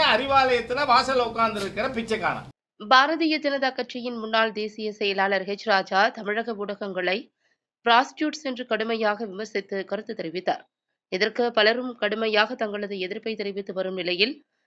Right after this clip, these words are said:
Speaker 2: தற்போது அந்த சர்ச்சை குறித்து பாஜகவின் மாநில தலைவர் அண்ணாமலை தனது Twitter பக்கத்தில் கருத்து தெரிவித்துள்ளார். இதுகுறித்து அவர்,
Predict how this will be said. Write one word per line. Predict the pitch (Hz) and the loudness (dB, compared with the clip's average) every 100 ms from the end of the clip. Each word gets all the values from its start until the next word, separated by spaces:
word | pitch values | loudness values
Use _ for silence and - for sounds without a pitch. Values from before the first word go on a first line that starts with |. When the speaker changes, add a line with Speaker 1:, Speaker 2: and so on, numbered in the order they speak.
| _ | _
Speaker 2:
தற்போது | - 277 285 320 302 285 | 2 2 6 6 8 8
அந்த | - 247 269 285 | 8 4 0 -4
சர்ச்சை | 220 214 254 240 | -4 -4 -8 -6
குறித்து | 220 220 240 | -6 -4 -2
பாஜகவின் | 202 196 233 226 220 220 214 | 2 2 0 0 0 0 -4
மாநில | 196 202 208 | -4 -4 -4
தலைவர் | 202 190 196 | -4 -4 -2
அண்ணாமலை | 180 185 196 180 180 262 - _ _ _ _ - | -2 0 0 2 2 2 -2 _ _ _ _ 0
தனது | 262 285 262 269 262 - | 2 4 4 4 2 -2
Twitter | 294 302 | -2 0
பக்கத்தில் | 311 262 247 226 220 | 0 -2 -4 -6 -8
கருத்து | 214 226 247 269 | -2 -2 -2 -4
தெரிவித்துள்ளார். | 220 185 180 196 190 165 - _ _ _ _ | -6 -6 -4 0 2 2 -2 _ _ _ _
இதுகுறித்து | 220 220 247 254 | -2 0 -2 -2
அவர், | 226 202 277 | 0 0 -2